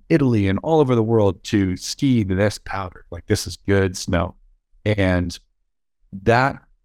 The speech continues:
helping people fall in love with the location, maybe pulling some numbers from Air D N A, and then helping tell that story of,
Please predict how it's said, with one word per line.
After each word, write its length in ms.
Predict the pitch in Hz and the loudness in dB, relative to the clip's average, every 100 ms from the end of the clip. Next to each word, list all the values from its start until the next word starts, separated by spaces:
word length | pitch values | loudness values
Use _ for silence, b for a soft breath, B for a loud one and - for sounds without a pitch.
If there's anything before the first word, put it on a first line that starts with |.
| _ _ - | _ _ -16
helping 400 | - 120 117 127 | 0 0 2 0
people 300 | 131 110 117 | 0 0 0
fall 320 | - 98 101 | 0 -2 0
in 100 | 101 | 0
love 200 | 95 98 | 0 0
with 120 | 110 | 0
the 120 | 98 | -2
location, 600 | 92 90 - 87 - 131 - _ _ _ _ _ _ - | 0 -2 0 -2 0 -2 -4 _ _ _ _ _ _ -6
maybe 260 | 104 107 110 | 0 2 0
pulling 360 | - 104 104 | 0 2 2
some 260 | 95 - 98 | 2 0 2
numbers 320 | 101 104 98 | 2 0 -2
from 240 | - 98 98 | -2 -2 0
Air 200 | 98 98 | 0 0
D 180 | 104 | 0
N 120 | 95 92 | 0 0
A, 220 | 98 143 - _ _ _ _ _ _ - | 0 -2 -6 _ _ _ _ _ _ -2
and 240 | 101 104 | 2 2
then 200 | 104 101 | 2 2
helping 400 | 98 113 113 98 | 2 0 0 -2
tell 260 | - - 107 | -2 0 0
that 200 | 92 - | 0 -4
story 420 | - 110 117 92 | -4 -2 0 0
of, 160 | 85 | -2